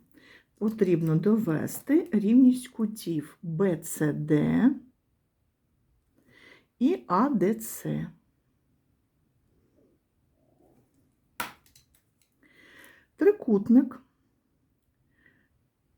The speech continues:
С А Д дорівнює трикутнику Д Б С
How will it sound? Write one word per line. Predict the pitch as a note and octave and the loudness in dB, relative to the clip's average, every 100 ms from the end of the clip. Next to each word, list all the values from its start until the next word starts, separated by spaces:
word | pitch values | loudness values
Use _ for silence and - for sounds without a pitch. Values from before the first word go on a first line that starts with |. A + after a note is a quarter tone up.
| _ _ | _ _
С | - - A3 F#3 D3+ - - _ _ _ _ _ _ _ _ _ _ _ _ _ _ _ _ - | -16 2 4 4 2 -4 -12 _ _ _ _ _ _ _ _ _ _ _ _ _ _ _ _ -6
А | F#3+ F3 D3 - | 0 0 0 -6
Д | F#3+ D#3+ E3 D3+ C#3+ G3 C4+ - - - _ - | -10 -6 -2 0 0 0 0 -4 -20 -20 _ -12
дорівнює | D#3+ G#3 A#3 G3+ F3+ | 0 2 4 2 2
трикутнику | E3+ F#3 G#3+ A3 F#3+ F3 D#3+ D#3 - D#3+ | -2 -2 -2 -2 -6 -4 -4 -4 -4 -4
Д | D3+ F#3+ F3 D3+ - - | 0 2 4 2 -2 -8
Б | D#3 D#3 E3 D3+ - - | -6 -2 0 -2 -6 -14
С | - - D#3+ D#3+ E3 | -20 -8 -4 -2 2